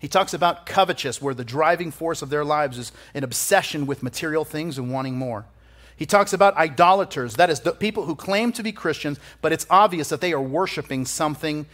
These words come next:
else. A reviler, someone who slanders, a drunkard, I think that's self-explanatory, and an extortioner, the Greek word is harpax. It refers to a person who steals via violence. The point is this, that we choose our friends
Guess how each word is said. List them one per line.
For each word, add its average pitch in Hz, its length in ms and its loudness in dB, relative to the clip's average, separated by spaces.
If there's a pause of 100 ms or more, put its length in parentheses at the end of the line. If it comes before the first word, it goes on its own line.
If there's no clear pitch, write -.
(180)
else. 120 420 -4 (420)
A 147 80 4
reviler, 160 600 6
someone 185 280 0
who 160 80 -4
slanders, 165 640 -2
a 123 40 -10
drunkard, 185 540 0 (120)
I 127 40 -16
think 110 120 -14
that's 104 140 -8
self-explanatory, 160 760 -6 (260)
and 139 120 -2
an 139 120 -2
extortioner, 185 560 2
the 151 80 -4
Greek 143 240 -2
word 160 160 0
is 127 100 -6
harpax. 135 640 -4 (220)
It 127 100 -4
refers 170 360 -2
to 160 120 -6
a 117 60 -4
person 156 360 -4
who 123 100 -6
steals 156 460 -6
via 143 360 -2 (180)
violence. 107 640 -6 (640)
The 135 80 -8
point 233 420 0
is 135 180 -8
this, 131 340 0
that 123 160 -4
we 127 120 -6
choose 208 640 -4
our 127 140 0
friends 151 580 -2